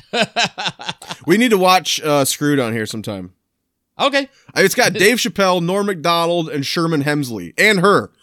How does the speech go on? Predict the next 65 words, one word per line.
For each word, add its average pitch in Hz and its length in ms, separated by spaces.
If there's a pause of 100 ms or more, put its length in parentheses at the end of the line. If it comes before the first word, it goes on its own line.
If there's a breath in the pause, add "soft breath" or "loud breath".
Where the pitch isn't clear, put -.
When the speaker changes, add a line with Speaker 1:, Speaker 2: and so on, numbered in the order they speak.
(160)
Speaker 2:
So - 140
now, 196 440 (400)
Speaker 1:
Yeah, 208 160
that, 262 200
Speaker 2:
I - 20
mean 277 140
Speaker 1:
that, 277 120
that's 294 180
a, 302 120
that's 294 180
a 240 40
nice, 285 280
uh, 233 140
grouping 208 340
right 190 220
there. 175 360 (200)
<laughs> - 260
Speaker 2:
uh, 143 460
and 214 240
Danny 220 200
DeVito. 190 380 (140)
So 123 500
actually, 180 320
it's - 80
Speaker 1:
Oh, - 20
Speaker 2:
got 214 140
Speaker 1:
damn. 220 160
Speaker 2:
fucking 185 240
T 214 220
V 196 140
stars 185 480
galore. 147 520
So 139 180
I 139 60
mean, 139 400 (1300)
Speaker 1:
damn. 127 380
Uh, 120 80
Speaker 2:
I 147 160
feel 220 180
like 208 100
Speaker 1:
yeah, 160 60
Speaker 2:
as 196 140
Speaker 1:
yeah. 175 60
Speaker 2:
we 175 100
go, 147 580
every 185 160
once 180 240
in 151 40
a - 20
while 135 140
we 131 120
can 135 100
sprinkle 127 460
in 117 60
some 120 180
kind 120 180
of 107 60
movie 113 260
like 107 200
that 107 140
if 104 80
it 107 60
stars 117 380
that 123 180
many 110 300